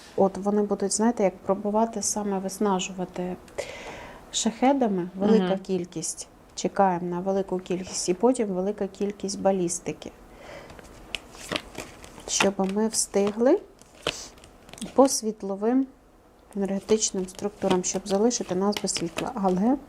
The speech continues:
Speaker 1: ми підіб'ємо. Київ, Київська область, біля води. Це
Speaker 2: Мгм.
Speaker 1: може бути оболонь. Ну,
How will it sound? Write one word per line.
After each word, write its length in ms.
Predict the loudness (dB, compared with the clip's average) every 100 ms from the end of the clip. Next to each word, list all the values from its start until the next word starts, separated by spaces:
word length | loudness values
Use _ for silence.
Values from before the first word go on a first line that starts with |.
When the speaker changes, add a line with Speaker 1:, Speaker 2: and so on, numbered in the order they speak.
| 0
Speaker 1:
ми 240 | 2 4 2 -6 -12 -6
підіб'ємо. 1200 | -6 -6 -4 -2 0 -2 -2 -2 0 -2 -2 -4 -6 -16 -20 -20 -20 -20 -20 -20 0
Київ, 320 | 4 4 4 -2
Київська 480 | -6 -4 -6 -6 -10 -2
область, 580 | 0 2 2 2 -2 -2
біля 320 | 4 4 4
води. 420 | 4 2 2 0 -2 -8 -20 -20 -4
Це 180 | 4 6
Speaker 2:
Мгм. 60 | 6
Speaker 1:
може 200 | 2 -2
бути 200 | 0 0
оболонь. 540 | 2 4 8 8 6 0 _ _ -20 -20 -20 -10
Ну, 80 | -6